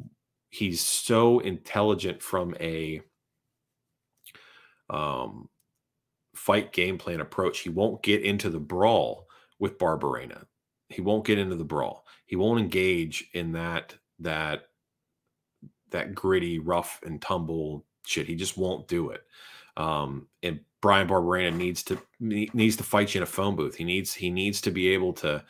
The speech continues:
make a fight ugly and gritty and gross, and he wants it to be a basement fight. And R D A is just not gonna do that. Um, minus five fifty basically makes him untouchable. Um,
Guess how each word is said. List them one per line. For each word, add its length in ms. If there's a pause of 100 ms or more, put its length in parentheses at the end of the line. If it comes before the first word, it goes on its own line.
(420)
make 260
a 60
fight 300 (100)
ugly 400
and 120
gritty 460
and 160
gross, 680
and 440
he 260
wants 320
it 60
to 80
be 100
a 80
basement 640 (160)
fight. 380 (180)
And 260 (260)
R 160
D 200
A 80
is 80
just 180
not 260
gonna 160
do 220
that. 300 (520)
Um, 380
minus 480
five 260
fifty 500 (1300)
basically 480
makes 340
him 120
untouchable. 840 (540)
Um, 640